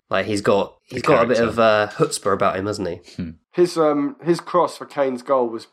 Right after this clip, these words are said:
Speaker 3: a beautiful
Speaker 2: Really
Speaker 3: bit-,
Speaker 2: nice.
Speaker 3: piece of technique
Speaker 1: Mm.
Speaker 3: that we would never, we would never have happened with Emerson Royal. For
Speaker 1: Absolutely.
Speaker 3: all the, the nice things Royal does, he can't do it. He can't do that, and that's, that's what we want from our wing backs. And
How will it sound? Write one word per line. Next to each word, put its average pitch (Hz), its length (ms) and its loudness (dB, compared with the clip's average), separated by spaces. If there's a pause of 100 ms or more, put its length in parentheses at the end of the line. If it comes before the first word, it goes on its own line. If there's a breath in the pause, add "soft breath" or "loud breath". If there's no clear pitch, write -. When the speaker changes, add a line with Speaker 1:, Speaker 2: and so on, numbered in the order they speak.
Speaker 3:
a 123 80 -6
beautiful 123 360 -4
Speaker 2:
Really - 20 -6
Speaker 3:
bit-, 82 180 -8
Speaker 2:
nice. 101 200 -12
Speaker 3:
piece 120 220 -8
of 107 40 -16
technique 113 360 -6
Speaker 1:
Mm. 95 360 0
Speaker 3:
that - 240 -2
we 127 140 -6
would 123 220 -8
never, 139 420 0 (100)
we 165 140 0
would 165 220 -2
never 175 240 2
have 156 80 -2
happened 131 500 -4
with 120 180 -10
Emerson 113 340 -14
Royal. 107 260 -4
For - 80 -4
Speaker 1:
Absolutely. 139 340 -2
Speaker 3:
all 165 200 2
the, 147 360 0 (140)
the 147 100 -2
nice 147 240 2
things 131 240 -12
Royal 135 220 0
does, 123 240 -2 (180 soft breath)
he 147 80 -2
can't 131 320 -2
do 127 140 -4
it. 113 180 -6
He 120 60 -18
can't 127 260 -4
do 117 120 -8
that, 107 140 -4
and 120 80 -4
that's, 127 240 -2 (160)
that's 127 160 -10
what 131 160 -2
we 117 80 -4
want 120 280 -2
from 113 140 -12
our 107 100 -2
wing 113 180 -10
backs. 110 320 -8
And 113 220 -10